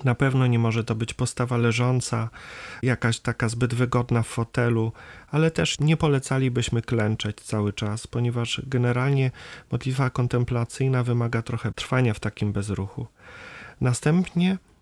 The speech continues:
wybierz czas trwania. Sugerujemy dwadzieścia minut. Wydaje się, że to jest taki dobry czas na początek. Później można dołożyć drugie dwadzieścia minut w ciągu dnia. Najlepiej przed wieczornym czasie, nie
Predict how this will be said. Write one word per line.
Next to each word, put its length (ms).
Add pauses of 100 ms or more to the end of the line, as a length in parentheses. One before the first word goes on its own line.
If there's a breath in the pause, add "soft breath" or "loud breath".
(100)
wybierz 560 (200 soft breath)
czas 400
trwania. 640 (180)
Sugerujemy 640
dwadzieścia 560
minut. 640
Wydaje 320
się, 160
że 120
to 120
jest 120
taki 260
dobry 360
czas 540
na 120
początek. 760 (400 loud breath)
Później 500
można 360
dołożyć 500
drugie 340
dwadzieścia 520
minut 340
w 80
ciągu 360
dnia. 380 (520 loud breath)
Najlepiej 580
przed 280
wieczornym 640
czasie, 520
nie 340